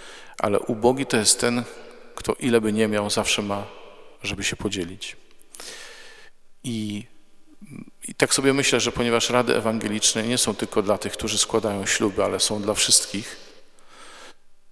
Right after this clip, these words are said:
y, więc może w tej zależności właśnie o to chodzi, żebyśmy umieli przyjmować to, co jest,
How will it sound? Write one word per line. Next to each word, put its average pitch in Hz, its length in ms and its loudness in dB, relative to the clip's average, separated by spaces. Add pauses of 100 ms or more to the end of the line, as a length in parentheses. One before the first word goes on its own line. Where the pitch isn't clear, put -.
y, 107 200 -4 (520)
więc 127 180 4
może 151 180 8
w - 60 -2
tej 147 160 6
zależności 143 760 6
właśnie 147 360 0 (640)
o 185 120 6
to 127 140 4
chodzi, - 380 -2 (840)
żebyśmy 113 340 2
umieli 123 300 6
przyjmować 120 640 6
to, 113 120 -2
co - 160 2
jest, 104 640 2